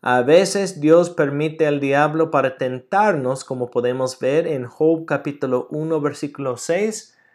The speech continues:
a capítulo dos, versículo siete,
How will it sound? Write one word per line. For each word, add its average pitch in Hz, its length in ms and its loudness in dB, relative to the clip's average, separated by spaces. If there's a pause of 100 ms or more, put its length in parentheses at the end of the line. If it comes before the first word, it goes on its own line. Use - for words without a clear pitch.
(180)
a 175 140 -8
capítulo 180 520 -4
dos, 160 320 0
versículo 135 560 -8
siete, 160 800 -2